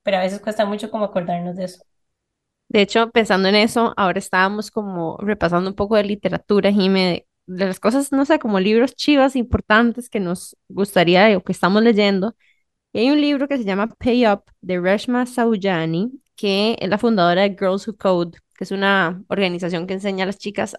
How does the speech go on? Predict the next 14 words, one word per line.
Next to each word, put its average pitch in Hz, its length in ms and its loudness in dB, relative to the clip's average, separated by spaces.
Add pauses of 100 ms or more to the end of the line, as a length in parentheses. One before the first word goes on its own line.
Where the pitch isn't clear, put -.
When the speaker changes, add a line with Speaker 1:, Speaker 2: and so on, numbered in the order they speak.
Speaker 2:
a, 185 340 -4 (240)
eh, 165 520 -6
a - 140 -2
programar. 180 540 2 (720)
Y 285 380 2
ella 220 220 0
tiene 240 340 0
un 240 120 2
libro, 240 340 0
pero 180 180 -8
también 175 300 -6
un 202 240 -8
ted 214 280 0
Talk - 280 -6